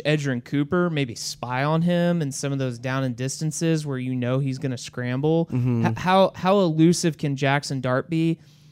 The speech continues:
Speaker 1: That play that Edgerrin Cooper made on the screen where he broke through, like, four guys and tackled the guy by the ankle.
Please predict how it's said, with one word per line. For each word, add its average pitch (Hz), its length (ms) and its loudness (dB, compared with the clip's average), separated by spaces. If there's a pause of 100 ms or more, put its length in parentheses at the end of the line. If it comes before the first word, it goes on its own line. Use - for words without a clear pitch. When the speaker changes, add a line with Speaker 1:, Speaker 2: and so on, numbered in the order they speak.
(220)
Speaker 1:
That 240 240 -2
play 185 260 4
that 160 180 0
Edgerrin 151 420 0
Cooper 147 340 0
made 160 340 2
on 139 140 -2
the 117 80 -4
screen 147 480 -4
where 143 100 0
he 131 120 -2
broke 135 280 -2
through, 151 200 -4
like, 123 180 -4
four 143 320 0
guys 135 360 0
and 131 120 -6
tackled 139 400 -6
the 139 80 -6
guy 131 280 -2
by 127 340 -4
the 123 180 -8
ankle. 165 520 -2